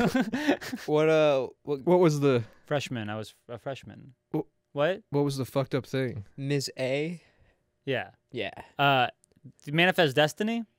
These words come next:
Speaker 2: Yeah. Oh. Oh. <laughs>
Speaker 3: Yeah.
Speaker 2: Yeah, that's pretty fucked up. Yeah.
Speaker 3: Yeah. We just played Red Dead, dude. I fucking was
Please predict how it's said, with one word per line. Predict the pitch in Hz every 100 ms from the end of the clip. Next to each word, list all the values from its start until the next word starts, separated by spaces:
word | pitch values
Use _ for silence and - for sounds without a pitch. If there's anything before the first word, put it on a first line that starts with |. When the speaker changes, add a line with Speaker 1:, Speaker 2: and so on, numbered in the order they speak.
| -
Speaker 2:
Yeah. | 127 139 78 -
Oh. | 120 104 104 -
Oh. | 139 117 98 -
<laughs> | -
Speaker 3:
Yeah. | 160 175 165 247 240 - 254 247
Speaker 2:
Yeah, | 175
that's | 139 160 170
pretty | - 208
fucked | - 160 151
up. | 127 101
Yeah. | 110 104
Speaker 3:
Yeah. | 170 156 127 - _ _ _ -
We | 190
just | -
played | 226 190
Red | 185 185
Dead, | 165 135
dude. | 143 160 151 _ _ _ _ -
I | 170
fucking | - 190 185 170 151
was | 160 156